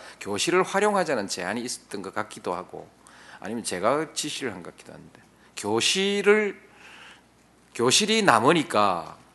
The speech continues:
이 교실을 활용해서 보육 문제에, 소위 국공립,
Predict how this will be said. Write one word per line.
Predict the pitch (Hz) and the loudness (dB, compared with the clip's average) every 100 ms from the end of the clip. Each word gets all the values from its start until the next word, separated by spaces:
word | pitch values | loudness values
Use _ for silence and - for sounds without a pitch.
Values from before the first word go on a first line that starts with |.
| _ - - - | _ -20 -20 -4
이 | 190 214 214 | 0 2 2
교실을 | 135 120 120 190 196 208 208 | 2 2 2 2 6 6 6
활용해서 | - 190 202 196 143 117 - 87 90 87 80 - - - - - - _ | 2 4 4 6 4 2 0 -2 -4 -6 -10 -20 -20 -20 -20 -20 -20 _
보육 | 107 127 180 | 2 4 4
문제에, | 180 151 113 107 95 92 107 101 - - - - _ | 2 0 0 0 0 -2 -2 -4 -10 -20 -20 -20 _
소위 | - 101 98 - - _ _ _ _ _ _ _ | -10 -8 -8 -14 -20 _ _ _ _ _ _ _
국공립, | - 156 175 170 160 104 | -10 0 4 4 4 -2